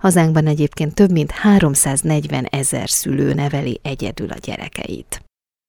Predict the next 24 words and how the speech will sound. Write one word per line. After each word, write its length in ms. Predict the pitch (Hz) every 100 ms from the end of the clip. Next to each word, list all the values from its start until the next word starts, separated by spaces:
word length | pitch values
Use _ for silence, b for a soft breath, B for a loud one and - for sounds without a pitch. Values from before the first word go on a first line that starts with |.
| _ _ _ _ _
Egyre 300 | - 220 160
több 200 | 143 139
strand 500 | - - - 135 127
várja 380 | 139 135 139 131
a 60 | 127
pancsolókat. 840 | - 156 151 160 151 156 - 170 -
A 120 | - 190
hétvégén 580 | 196 202 202 180 180
kinyitott 540 | 170 226 196 170 135 -
egyebek 420 | 156 156 160 156
mellett 360 | 170 160 165 175
a 80 |
Dévaványai, 840 | 170 220 208 180 170 165 160 160 151
a 100 | 160
Lakitelki, 720 | 185 185 185 180 165 - 165
a 80 | 147
Dunavarsányi, 840 | 156 165 165 180 185 - 233 226
a 100 | 165
Sárospataki 840 | - 156 143 160 - 247 - 262 240
és 200 | 233 240
a 60 |
Mezőtúri 680 | 226 196 151 139 - 160 165
strand 360 | 165 - 185 185
is, 160 | 180